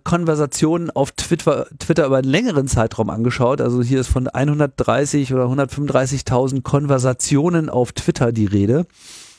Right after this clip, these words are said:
die so zwischen zwanzig dreizehn und zwanzig achtzehn stattgefunden haben, wo dann eben mit diesem Modell, und ich vermute mal, dass es sich dann auch um deutsche Tweets handelt,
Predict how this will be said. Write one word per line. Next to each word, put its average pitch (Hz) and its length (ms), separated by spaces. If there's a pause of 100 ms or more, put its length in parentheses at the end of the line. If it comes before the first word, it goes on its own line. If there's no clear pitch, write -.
(180)
die 135 120
so 135 180
zwischen 131 340
zwanzig 135 400
dreizehn 139 540
und 135 100
zwanzig 131 420
achtzehn 139 600
stattgefunden 117 760
haben, 110 320 (600)
wo 120 200
dann 170 180
eben 151 440 (720)
mit 151 420
diesem 156 280
Modell, 139 480
und 165 80
ich 135 80
vermute 147 360
mal, 143 120
dass 127 140
es 127 120
sich - 100
dann 123 160
auch 131 260
um 117 180
deutsche 120 400
Tweets - 360
handelt, 180 340